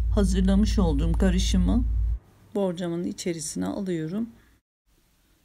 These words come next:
Bir iki kez vuruyorum. İçerisindeki hava kabarcıkları çıksın diye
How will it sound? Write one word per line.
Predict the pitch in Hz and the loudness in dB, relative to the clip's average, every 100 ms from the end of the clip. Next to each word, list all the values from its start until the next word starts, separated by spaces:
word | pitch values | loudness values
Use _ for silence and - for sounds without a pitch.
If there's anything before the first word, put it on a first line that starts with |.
| _ _ _ _ _ _ _ _ _ _ | _ _ _ _ _ _ _ _ _ _
Bir | 247 | -6
iki | 226 202 208 | -6 -6 -10
kez | 196 180 175 180 220 | -6 -4 -4 -6 -8
vuruyorum. | 208 190 170 170 196 | -6 -4 -4 -4 -6
İçerisindeki | 202 202 202 190 - - 180 180 - | -6 -6 -6 -4 -6 -6 -4 -6 -6
hava | 180 180 180 | -6 -4 -4
kabarcıkları | 175 185 175 170 156 - - 165 160 | -6 -6 -4 -6 -6 -12 -8 -6 -6
çıksın | 160 - 190 - 160 151 147 | -8 -12 -10 -10 -6 -6 -6
diye | 151 156 | -6 -6